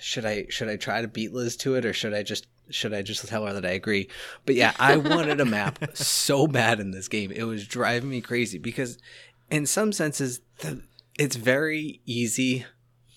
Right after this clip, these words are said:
Speaker 1: and the shortcuts make it nice, but it came to a point where shortcuts almost just felt like,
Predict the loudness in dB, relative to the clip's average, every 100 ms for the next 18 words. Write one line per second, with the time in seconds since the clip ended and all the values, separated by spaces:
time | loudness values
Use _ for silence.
0 | -20 -20 _ -6 -4 -4 -4 0 0 0
1 | -4 -4 0 -2 -2 -4 -2 -2 -4 -4
2 | -4 -2 0 2 0 -2 -4 -2 -4 -2
3 | -2 -2 -4 0 0 0 -2 -2 -2 -2
4 | -4 -4